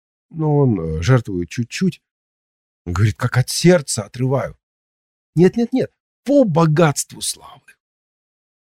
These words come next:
«Да даст Бог по богатству славы крепко утвердиться духом его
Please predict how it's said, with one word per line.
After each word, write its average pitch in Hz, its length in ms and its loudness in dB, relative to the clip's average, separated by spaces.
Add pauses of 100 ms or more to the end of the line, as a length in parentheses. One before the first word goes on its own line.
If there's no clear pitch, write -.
(460)
«Да 107 120 0
даст 139 300 2
Бог 147 420 0
по 135 100 0
богатству 143 520 0
славы 233 540 -2 (540)
крепко 214 460 2
утвердиться 151 680 0
духом 147 540 -2
его 202 460 -2